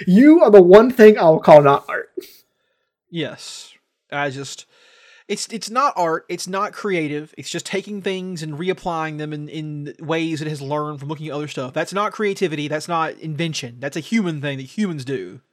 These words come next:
Speaker 2: Like,
Speaker 1: Yep.
Speaker 2: and some animals, I'll give you credit, crows, elephants, dolphins, they can do some
Speaker 1: Yeah.
Speaker 2: creativity too. But a machine is not creative yet. I'm sorry. We, it's not there.
Speaker 1: Yeah.
Speaker 2: And
Speaker 1: And once
Speaker 2: you
Speaker 1: they
Speaker 2: can't just
Speaker 1: are,
Speaker 2: steal someone else's
Speaker 1: we're all fucked.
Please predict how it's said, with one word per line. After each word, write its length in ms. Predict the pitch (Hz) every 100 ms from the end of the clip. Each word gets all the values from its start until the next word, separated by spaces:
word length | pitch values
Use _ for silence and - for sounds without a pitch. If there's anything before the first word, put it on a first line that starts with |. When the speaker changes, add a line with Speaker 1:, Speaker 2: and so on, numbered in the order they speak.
| _
Speaker 2:
Like, 140 | 143 135
Speaker 1:
Yep. 180 | 123 - _ 190
Speaker 2:
and 140 | 214
some 160 | 392 403
animals, 440 | 403 311 135 127
I'll 140 | 226 320
give 180 | 349 359
you 100 | 320
credit, 500 | - 339 359 220 185
crows, 440 | 285 302 320 311
elephants, 440 | 240 311 330 339 254
dolphins, 420 | 247 320 330 302
they 140 | 240
can 140 | 311 285
do 140 | 226
some 220 | 226 233 226
Speaker 1:
Yeah. 60 |
Speaker 2:
creativity 420 | 240 233 254 254
too. 320 | 254 285 151 135 _ _ - _ _
But 160 | 240 220
a 40 |
machine 460 | 226 - 381 359 302
is 80 | 233
not 200 | 262 240
creative 380 | 233 185 135 123
yet. 180 | 131 -
I'm 120 | 156
sorry. 460 | 175 131 - - 156 _ _ _
We, 140 | 160 160
it's 200 | 170 -
not 220 | 202 185
there. 320 | 143 117 - _ _ _ _
Speaker 1:
Yeah. 220 | 202 143 _ _ _ _
Speaker 2:
And 240 | 170 165
Speaker 1:
And 80 | 160
once 140 | 151 170
Speaker 2:
you 60 | 208
Speaker 1:
they 40 |
Speaker 2:
can't 120 | 180
just 80 | 196
Speaker 1:
are, 40 |
Speaker 2:
steal 140 | 240 226
someone 200 | 214 196
else's 180 | 170 160
Speaker 1:
we're 80 | 165
all 80 |
fucked. 400 | 156 165 - -